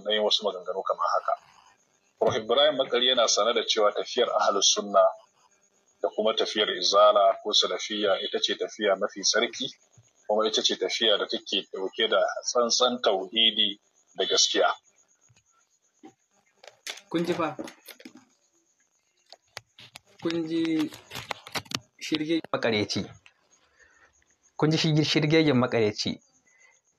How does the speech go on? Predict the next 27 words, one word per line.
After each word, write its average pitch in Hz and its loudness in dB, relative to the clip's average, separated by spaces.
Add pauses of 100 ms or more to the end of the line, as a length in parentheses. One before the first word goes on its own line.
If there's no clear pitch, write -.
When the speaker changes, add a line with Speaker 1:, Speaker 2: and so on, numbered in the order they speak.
(180)
Speaker 2:
To, - 2 (880)
da 139 0
farko, 185 4 (320)
amsar 170 2
da 131 4
zan 147 4
baka 135 4
ya 123 6
kai 135 2
Alƙasim, 113 0 (220)
ah, 107 4
Asadul - 0
Islam 120 2
cikakken 127 -2 (180)
jahili, 135 2 (960)
shine 131 0
Professor 147 2
Ibrahim 135 4
Makari 131 2
ya 147 4
ba 156 4
da 143 4
amsar 139 0
wannan 127 2
tambayan 117 0
da 107 -4
kansa. 117 -4